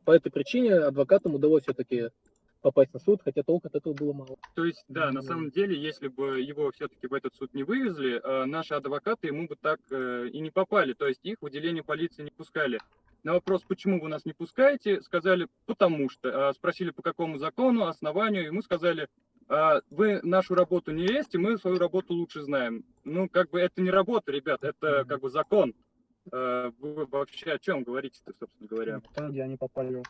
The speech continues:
Speaker 3: суд, там, в три часа.
Speaker 2: Э, нет, в
Speaker 3: Ну.
Speaker 2: три часа уже Дениса привезли в этот.
Speaker 1: Да,
Speaker 3: Ну
Speaker 1: где-то
Speaker 3: да.
Speaker 1: в три.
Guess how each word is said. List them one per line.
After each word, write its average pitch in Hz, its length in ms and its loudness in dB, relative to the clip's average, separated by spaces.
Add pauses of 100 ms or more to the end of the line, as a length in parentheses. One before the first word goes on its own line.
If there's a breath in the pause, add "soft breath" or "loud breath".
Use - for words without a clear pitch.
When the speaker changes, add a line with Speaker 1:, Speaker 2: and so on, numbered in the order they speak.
Speaker 3:
суд, 127 220 -10
там, 120 160 -18
в - 100 -20
три 156 140 -12
часа. - 220 -16 (920)
Speaker 2:
Э, 123 340 -4
нет, 135 240 -6
в - 20 -12
Speaker 3:
Ну. - 20 -12
Speaker 2:
три 135 120 -8
часа - 220 -8
уже 139 180 -6
Дениса 135 300 -8
привезли 123 420 -8
в 117 80 -10
этот. - 260 -14 (840)
Speaker 1:
Да, 156 160 -6
Speaker 3:
Ну 143 80 -8
Speaker 1:
где-то 147 160 -2
Speaker 3:
да. - 0 -
Speaker 1:
в 127 40 -12
три. 156 240 -10